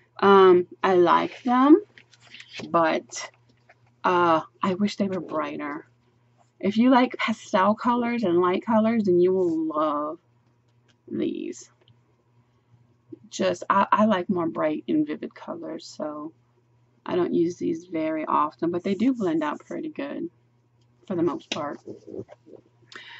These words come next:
This is my Neo Color two Caran d'Ache. Um, love these. They blend out really good.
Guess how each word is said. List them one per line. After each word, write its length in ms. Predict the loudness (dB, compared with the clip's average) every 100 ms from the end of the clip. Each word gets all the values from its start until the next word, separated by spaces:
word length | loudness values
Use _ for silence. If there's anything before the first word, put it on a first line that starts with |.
| -20 -12 2
This 440 | 6 6 4 -8 0
is 320 | 4 4 6
my 380 | 6 6 6 8
Neo 300 | 8 6 4
Color 300 | 2 4 2
two 520 | 2 4 8 6 6 _ _ -12
Caran 360 | 0 2 2 2
d'Ache. 560 | 2 2 2 0 -14 _ -20 -20 -20 -8
Um, 1000 | 0 2 2 2 2 2 2 0 0 -4 -6 _ _ _
love 360 | -4 -2 -2 -2
these. 600 | -2 0 4 2 2 -14 _ _ _ _ _ _
They 100 | -6
blend 340 | -2 2 2 2
out 200 | -2 -4
really 300 | -4 -2 -4
good. 400 | -4 -4 -2